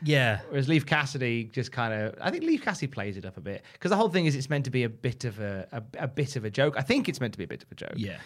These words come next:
Speaker 2: Because it is like a throwback. 'Cause otherwise, well, you know, of all the people, why Leif Cassidy?
Speaker 1: It's, yeah, 'cause I
Speaker 2: With
Speaker 1: lo-
Speaker 2: the greatest respect to Al Snow. <laughs>
Speaker 1: Oh, of course.
Speaker 2: Love Al Snow.
Speaker 1: But I like, yeah, 'cause it was Leif Garrett and David Cassidy, isn't it? So it's meant to be the kind of seventies throwback.
Speaker 2: That's where the name comes from.
Speaker 1: But I just,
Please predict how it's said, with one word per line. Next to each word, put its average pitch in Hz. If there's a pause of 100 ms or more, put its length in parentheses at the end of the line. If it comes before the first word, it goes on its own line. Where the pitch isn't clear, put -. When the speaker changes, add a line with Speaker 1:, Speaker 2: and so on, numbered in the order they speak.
(200)
Speaker 2:
Because 135
it -
is 120
like 110
a 104
throwback. 107 (480)
'Cause 131
otherwise, 123
well, 117
you 113
know, 90
of 107
all 127
the 131
people, 117
why 101
Leif 107
Cassidy? - (120)
Speaker 1:
It's, 170
yeah, 151
'cause -
I 131
Speaker 2:
With 185
Speaker 1:
lo- 202
Speaker 2:
the 190
greatest 233
respect 208
to 185
Al 170
Snow. 170
<laughs> 139
Speaker 1:
Oh, 196
of 107
course. - (160)
Speaker 2:
Love 127
Al 90
Snow. 62
Speaker 1:
But 123
I 123
like, 120
yeah, 156
'cause 120
it 143
was 110
Leif 113
Garrett 101
and 101
David 95
Cassidy, 104
isn't 98
it? 104
So 104
it's 95
meant 104
to 107
be 98
the 104
kind 101
of 92
seventies 92
throwback. 92
Speaker 2:
That's 143
where 156
the 135
name 131
comes 113
from. -
Speaker 1:
But -
I 147
just, 160